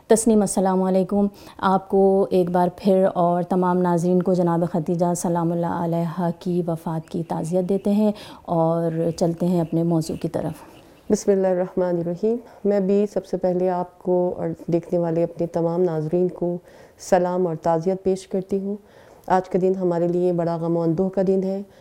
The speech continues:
Speaker 2: کیونکہ آج سرور کائنات ختمی مرتبہ حضرت محمد مصطفیٰ صلی اللہ علیہ وآلہ وسلم کی پیاری زوجہ ام المومنین حضرت خدیجہ کبریٰ کا وصال ہے۔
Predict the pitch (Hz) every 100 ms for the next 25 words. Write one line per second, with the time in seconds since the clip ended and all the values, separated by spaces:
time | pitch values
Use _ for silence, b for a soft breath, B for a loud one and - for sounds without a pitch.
0 | b b - 214 202 208 202 208 - 170
1 | 170 170 190 175 170 170 170 165 165 165
2 | 165 - _ _ - - 196 185 175 165
3 | 165 170 165 160 165 170 175 196 185 170
4 | 160 - - 160 170 165 - 190 170 160
5 | 165 165 165 160 156 160 160 160 - 175
6 | 196 196 175 165 165 b b b b b
7 | - 202 202 220 175 160 160 160 165 -
8 | - 160 165 160 156 156 160 160 156 151
9 | 160 165 156 156 156 175 175 170 156 160
10 | 165 156 143 151